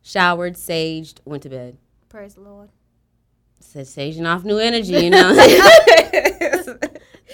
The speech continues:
Speaker 1: So that was my
Speaker 2: That's
Speaker 1: New Year's, so I can go into the New Year's with a positive and kind of a better outlook on what I need to do this year.
Speaker 2: Best way to do it.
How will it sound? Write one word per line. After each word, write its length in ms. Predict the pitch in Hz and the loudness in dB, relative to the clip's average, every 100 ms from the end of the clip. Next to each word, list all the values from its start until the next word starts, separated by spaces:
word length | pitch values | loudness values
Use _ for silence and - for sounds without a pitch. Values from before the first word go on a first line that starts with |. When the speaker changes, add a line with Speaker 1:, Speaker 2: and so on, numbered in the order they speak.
| - _ _ | -20 _ _
Speaker 1:
So 120 | - | -8
that 160 | 214 202 | -4 -4
was 100 | 202 | -4
my 140 | 190 | -6
Speaker 2:
That's 40 | 185 | -6
Speaker 1:
New 100 | 170 | -8
Year's, 420 | 160 151 151 165 | -12 -16 -16 -18
so 100 | - | -14
I 100 | 156 | -14
can 100 | 156 | -16
go 200 | 156 151 | -16 -16
into 520 | 151 165 151 151 147 143 | -16 -18 -20 -20 -20 -20
the 80 | |
New 140 | 147 147 | -20 -18
Year's 240 | 143 143 147 | -18 -20 -20
with 160 | 139 | _
a 120 | 135 | -20
positive 640 | 135 139 135 135 - 135 139 | -20 -20 -20 -20 -20 -20 -20
and 100 | 135 | -20
kind 240 | 139 135 | -20 -20
of 100 | 131 | -20
a 60 | 135 | -20
better 200 | 127 131 | -20 -20
outlook 560 | 95 120 - - _ _ | -20 -20 -20 -20 _ _
on 240 | 113 123 | -20 -20
what 140 | 123 117 | -20 -20
I 80 | |
need 140 | 123 123 | -20 -20
to 100 | _ | _
do 160 | _ | _
this 240 | - _ _ | -20 _ _
year. 160 | - 160 _ _ _ _ _ _ _ | -20 _ _ _ _ _ _ _ _
Speaker 2:
Best 260 | 175 190 | -20 _
way 140 | 196 190 | -20 -20
to 60 | |
do 140 | 190 | _
it. 120 | 180 | -20